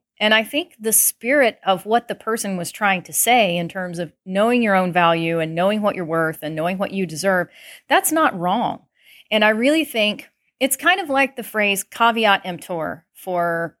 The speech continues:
buyers. Let the buyer beware. The onus is really on the buyer to make sure that they're doing appropriate research first.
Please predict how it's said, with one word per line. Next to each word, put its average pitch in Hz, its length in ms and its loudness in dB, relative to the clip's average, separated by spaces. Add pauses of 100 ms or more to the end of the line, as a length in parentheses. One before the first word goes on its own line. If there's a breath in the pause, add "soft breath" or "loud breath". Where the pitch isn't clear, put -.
(100)
buyers. 165 520 -2
Let 180 160 -2
the 196 80 2
buyer 202 420 2
beware. 170 640 -8
The 175 220 -4
onus 208 340 0
is 185 140 -4
really 185 240 2
on 180 140 2
the 170 60 0
buyer 175 380 2
to 170 140 -14
make 165 160 -6
sure - 180 -6
that 170 160 -6
they're 175 140 -4
doing 170 280 -2
appropriate 185 600 -4
research 165 640 -6
first. - 500 -4